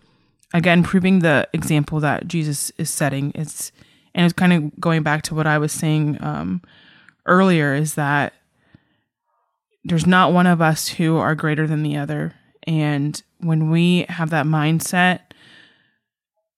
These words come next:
we can e-, more easily do what Jesus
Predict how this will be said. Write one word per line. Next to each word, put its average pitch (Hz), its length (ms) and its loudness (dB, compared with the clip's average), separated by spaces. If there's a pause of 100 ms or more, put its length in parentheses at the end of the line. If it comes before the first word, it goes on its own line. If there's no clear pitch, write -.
(160)
we 175 320 -4
can 185 320 -2
e-, - 220 -8
more 202 360 2 (180)
easily 190 600 4
do 147 340 -2
what 151 420 -2 (120)
Jesus 156 480 -2